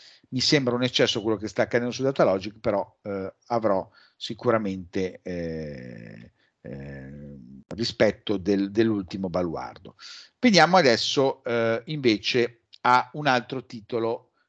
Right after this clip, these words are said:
e torniamo al, ehm, fuzzi mib che ha fatto piuttosto male che Amplifon. Qui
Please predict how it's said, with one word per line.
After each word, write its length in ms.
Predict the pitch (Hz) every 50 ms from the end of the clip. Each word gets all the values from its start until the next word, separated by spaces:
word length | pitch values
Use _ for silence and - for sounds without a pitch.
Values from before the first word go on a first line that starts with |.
| _ _
e 100 | - 113
torniamo 640 | - - 107 101 113 120 113 107 104 101 98 - _ _ _
al, 440 | - 107 107 104 104 101 92 - _
ehm, 540 | - 101 95 90 87 87 85 82 82 78 82 - _ _ _ _
fuzzi 280 | - 131 - - 160 147
mib 220 | 127 120 120 110
che 360 | - - 135 127 127 - - _
ha 100 | - -
fatto 480 | - - 113 98 90 - _ - 104 92
piuttosto 520 | - 113 98 - - 98 92 - - 120
male 300 | 107 92 85 87 85 82
che 160 | - - 80
Amplifon. 480 | 73 71 69 69 80 76 - 78 80 85
Qui 320 | - 135 123 107 - -